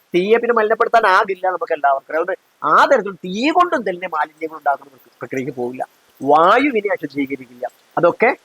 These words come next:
തന്നാൽ ആകുന്നതിനും പ്രൊട്ടക്ട് ചെയ്യും. പഞ്ചഭൂതങ്ങളെയും പ്രൊട്ടക്ട് ചെയ്യുന്ന ഒരു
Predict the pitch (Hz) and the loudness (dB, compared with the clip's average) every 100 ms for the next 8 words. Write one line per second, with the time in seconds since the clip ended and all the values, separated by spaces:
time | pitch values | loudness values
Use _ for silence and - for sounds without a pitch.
0 | _ 170 175 202 202 160 180 185 180 175 | _ 0 2 2 2 2 2 0 -4 -2
1 | - - 202 175 156 175 185 220 247 208 | -4 -2 -4 0 0 0 -2 0 2 2
2 | 196 180 170 165 165 160 147 143 _ 202 | 2 2 2 2 0 -2 -6 -6 _ -4
3 | - 220 165 143 143 165 - _ _ 165 | 0 0 0 -2 -2 -6 -6 _ _ 0
4 | 180 | 0